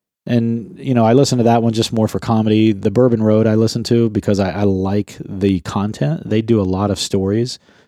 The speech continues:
You know, people that they interview are really interesting. Um, like, they just had Wilderness Trail on there last,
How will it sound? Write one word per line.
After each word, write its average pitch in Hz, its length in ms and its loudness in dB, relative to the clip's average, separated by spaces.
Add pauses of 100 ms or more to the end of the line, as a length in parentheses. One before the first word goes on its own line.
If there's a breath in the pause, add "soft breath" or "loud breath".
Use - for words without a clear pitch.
(120)
You 113 80 -4
know, 92 100 -2
people 107 380 0
that 101 100 0
they 95 160 0
interview 104 380 0
are 101 80 0
really 104 320 2
interesting. 113 480 -4 (580 soft breath)
Um, 101 200 -2
like, 101 120 0
they 110 120 0
just 104 180 -2
had 104 440 -4
Wilderness 107 340 0
Trail 104 320 0
on 101 120 -2
there 101 160 -2
last, 101 360 -4